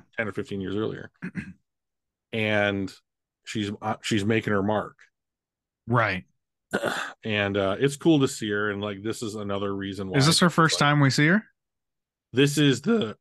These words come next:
Speaker 1: earliest in the timeline that we have seen her.
Speaker 2: Oh, okay. Wait. Did the Bad Batch come out after Mandalorian?
Speaker 1: Yes.
Speaker 2: Oh,
Speaker 1: Or right
Speaker 2: interesting.
Speaker 1: ar-, right around the same time.
Speaker 2: Okay. Okay.
Speaker 1: Um,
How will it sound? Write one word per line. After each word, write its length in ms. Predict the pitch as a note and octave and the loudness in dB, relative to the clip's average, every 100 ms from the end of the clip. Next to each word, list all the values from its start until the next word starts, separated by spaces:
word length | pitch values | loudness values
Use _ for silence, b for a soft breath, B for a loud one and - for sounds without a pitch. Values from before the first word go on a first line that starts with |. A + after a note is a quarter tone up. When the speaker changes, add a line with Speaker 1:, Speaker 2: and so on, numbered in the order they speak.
| - | 0
Speaker 1:
earliest 600 | D3 D#3+ D3+ C3+ B2+ - | 4 4 4 2 0 -2
in 80 | A2+ | -8
the 100 | G#2 | -8
timeline 800 | - - C3 B2+ G#2 F#2 F2 F2 | -10 -8 -2 0 -2 -6 -10 -14
that 100 | F2+ | -16
we 140 | F#2 F2 | -14 -16
have 100 | - | -16
seen 260 | - - - | -16 -16 -20
her. 100 | - _ - | -20 _ -2
Speaker 2:
Oh, 280 | A#2+ A2+ A2+ | 2 2 2
okay. 300 | A2+ G2 G2 | 0 -4 -4
Wait. 180 | A#2+ A2 B B B _ _ _ _ C3 | -4 -6 B B B _ _ _ _ -2
Did 80 | |
the 40 | A#2 | 2
Bad 140 | D3+ | 4
Batch 200 | E3 D3+ | 4 2
come 100 | D#3 | 2
out 160 | D3 C3+ | 2 2
after 300 | A#2+ C3+ - | 0 0 2
Mandalorian? 600 | B2+ C3 A#2 G#2 B2+ F#3+ G3 _ _ _ _ _ _ - | 4 4 4 2 4 2 0 _ _ _ _ _ _ -14
Speaker 1:
Yes. 380 | - E2+ - - _ _ - | -12 -12 -16 -20 _ _ 4
Speaker 2:
Oh, 180 | B3+ | 6
Speaker 1:
Or 40 | A#2 | 6
right 40 | |
Speaker 2:
interesting. 400 | F#3+ - A#2+ A#2+ | 4 4 2 4
Speaker 1:
ar-, 140 | A#2+ - A2 | 2 -2 -2
right 180 | A#2 | 0
around 240 | G#2+ G#2 G2 | 0 -2 -6
the 60 | |
same 200 | - F#2 | -10 -16
time. 180 | - - | -8 -2
Speaker 2:
Okay. 340 | A3 C#3 G2+ C#3+ _ _ - | 0 0 -2 -4 _ _ -10
Okay. 240 | - F#2+ A#2 _ _ _ _ _ _ _ - | -6 -6 -8 _ _ _ _ _ _ _ -8
Speaker 1:
Um, 640 | G#2+ G2 G2 F#2+ F2+ G2 | -2 0 -2 -4 -8 -14